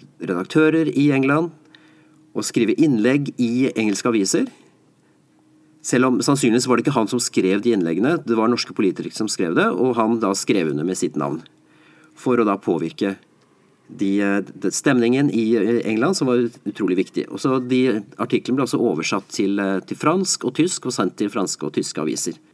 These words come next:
Så når vi snakker om influencer i dag, så er på en måte han en sånn ty-, så er det Fridtjof Nansen også en sånn typisk eksempel på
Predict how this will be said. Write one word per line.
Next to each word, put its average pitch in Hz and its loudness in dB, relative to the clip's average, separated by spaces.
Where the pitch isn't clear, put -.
Så - 2
når 151 4
vi 151 4
snakker 147 2
om 127 2
influencer 123 2
i 139 2
dag, 180 2
så 143 0
er 131 0
på 135 0
en 113 2
måte 127 0
han 117 2
en 117 2
sånn 120 0
ty-, 117 -2
så 117 0
er 110 0
det 107 0
Fridtjof 104 -6
Nansen 120 2
også 131 2
en 120 0
sånn - -6
typisk - -2
eksempel 98 -2
på 101 0